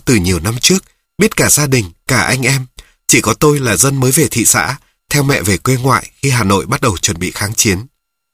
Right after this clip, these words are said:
Những chuyện vui họ cười với nhau, tôi cũng không thể cười vì có liên quan đến người và việc nổi danh của tỉnh lẻ từ thời xưa. Nghe không hiểu, cười góp không được, hỏi lại không dám. Ngoài giờ gác, đi tuần tra và làm các việc lặt vặt trung đội giao,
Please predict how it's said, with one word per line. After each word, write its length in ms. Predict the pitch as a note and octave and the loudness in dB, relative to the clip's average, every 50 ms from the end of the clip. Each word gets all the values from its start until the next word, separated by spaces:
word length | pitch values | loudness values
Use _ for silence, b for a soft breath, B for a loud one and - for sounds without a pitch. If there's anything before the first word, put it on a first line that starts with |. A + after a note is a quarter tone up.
| _ _ _ _ _ _ - | _ _ _ _ _ _ 0
Những 180 | B2+ C#3 D#3+ | 0 0 2
chuyện 200 | - - C3+ G#2+ | 2 2 2 2
vui 300 | G#2+ B2 C3+ C#3 C#3 C3+ | 2 2 2 4 4 2
họ 220 | C3 C3 D3+ - - | 2 0 0 0 0
cười 160 | - C3+ A#2 F#2+ | 2 2 2 2
với 140 | F#2+ G#2 | 2 0
nhau, 300 | A2 C3 C#3+ C#3 C#3 B2+ b b b b _ _ | 0 0 0 -2 -2 -6 b b b b _ _
tôi 180 | - F3 E3 D#3+ | 2 4 4 4
cũng 180 | - E3+ D#3 - | 4 2 2 2
không 160 | - F#3+ E3 | 2 0 0
thể 200 | D3 - C#3+ G2 - | 2 0 0 0 0
cười 300 | - A#2 G#2+ F#2+ E2+ b b b b b _ - | 2 2 2 2 0 b b b b b _ 0
vì 140 | C3 A#2+ | 2 2
có 180 | G#2 - A2 A2+ | 2 2 2 2
liên 200 | C3+ D#3+ D#3 C#3 | 4 2 2 2
quan 300 | - D3 C#3+ C#3 C#3 D3 | 2 0 0 0 0 0
đến 200 | B2+ A#2 A#2 C#3+ | 0 0 0 2
người 240 | D#3 D#3 B2 G2+ E2+ | 2 2 2 2 0
và 180 | D#2+ G2 G2+ | 0 -2 0
việc 220 | F2+ G2+ G2 - - | 0 0 -2 0 2
nổi 200 | A#2 A2 F2 D2+ | 2 2 2 2
danh 240 | - - B2+ B2+ B2+ | 0 0 0 -2 -2
của 140 | - C#3 | -2 -4
tỉnh 300 | - - A2+ G2+ D#2 D#2 | 0 0 0 0 0 -2
lẻ 200 | F2+ F#2+ F2 D#2 - - | -4 -4 -4 -6 -6 -6
từ 140 | A2+ G2+ E2+ - | -4 -4 -4 -4
thời 180 | - G2+ E2+ | -4 -2 0
xưa. 320 | - - - B2+ C3 B2+ B2 - _ _ _ _ _ _ _ _ - | 0 2 2 2 0 -2 -4 -8 _ _ _ _ _ _ _ _ 0
Nghe 140 | D3+ D3+ | 0 0
không 180 | C3 - D3+ D3+ | 2 2 0 0
hiểu, 320 | B2 C3+ C#3 A#2 E2+ D2+ - _ _ _ _ _ - | 2 2 0 0 0 -2 -10 _ _ _ _ _ -2
cười 160 | - C#3+ A#2 | 2 2 2
góp 200 | F2+ C3 F#3 - | 4 2 0 0
không 160 | - E3+ D#3 C#3+ | 0 -2 2 2
được, 260 | C3 A2+ F2+ - _ _ _ _ - | 2 2 0 -2 _ _ _ _ -8
hỏi 220 | - D#3+ D#3 A#2+ F#2 | -2 0 0 2 2
lại 160 | F2+ G#2 - | 0 -2 0
không 160 | - - D#3 | 0 0 2
dám. 320 | B2+ - B2 A2 B2 D3+ E3+ _ _ _ _ _ _ - | 2 2 0 0 -2 -4 -8 _ _ _ _ _ _ 0
Ngoài 200 | C3 B2+ A2 F#2+ | 2 2 4 4
giờ 160 | G2 G#2 F#2 | 2 0 0
gác, 260 | E2 A2 D3 E3+ - - b b b b b - | 0 -2 -2 -2 -4 -8 b b b b b 0
đi 120 | D3+ D#3 | 2 2
tuần 240 | - - C#3+ G#2 F2 | 4 4 2 2 2
tra 300 | - C3+ C3+ C3+ C3+ C3 - | 0 0 0 0 -2 -4 0
và 260 | - A#2 G#2+ G2 F#2 | 2 2 2 2 2
làm 200 | F2+ F#2+ F#2+ F2 | 0 0 -2 -2
các 160 | D#2+ - C#3+ - | -2 -4 -2 0
việc 180 | D#3+ B2 - | 0 -2 0
lặt 180 | G#2+ G#2 - - | -2 -2 -2 -2
vặt 160 | G#2 F#2 - - | -4 -4 -2 -2
trung 180 | - C#3+ C#3+ | -2 -2 0
đội 160 | C3 C3 - - | 2 0 2 2
giao, 300 | - B2 B2 C3 B2 | 2 0 0 -2 -4